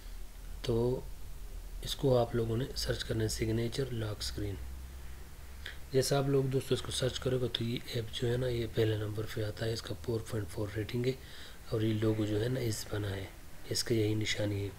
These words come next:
तो दोस्तों, इसको मैंने install किया, आप लोग भी इसको install करें। इसको फ़ाइव हंड्रेड थाउजेंड लोगों ने install किया है, फ़ोर पॉइंट फ़ोर इसका rating है। नीचे दोस्तों आप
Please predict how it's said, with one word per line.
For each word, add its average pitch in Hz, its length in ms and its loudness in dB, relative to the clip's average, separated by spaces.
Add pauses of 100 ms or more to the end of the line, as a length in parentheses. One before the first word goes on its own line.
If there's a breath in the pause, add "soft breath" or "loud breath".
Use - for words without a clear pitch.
(1000 loud breath)
तो 110 220 2
दोस्तों, 123 300 0
इसको 123 200 0
मैंने 123 180 6
install 120 320 2
किया, 123 220 4
आप 107 120 6
लोग 110 120 4
भी 110 140 -4
इसको - 200 -4
install - 380 2
करें। 117 240 -2
इसको 110 300 0 (100)
फ़ाइव 104 200 4 (100)
हंड्रेड 107 280 -2
थाउजेंड 110 280 4
लोगों 117 200 2
ने 135 120 0 (540 loud breath)
install 110 440 2
किया 107 260 0
है, 101 180 -2
फ़ोर - 260 -2
पॉइंट 110 260 -2
फ़ोर 139 320 0
इसका - 220 -2
rating 104 320 2
है। 92 140 -4 (600 loud breath)
नीचे 117 260 4
दोस्तों 123 380 2
आप 120 120 2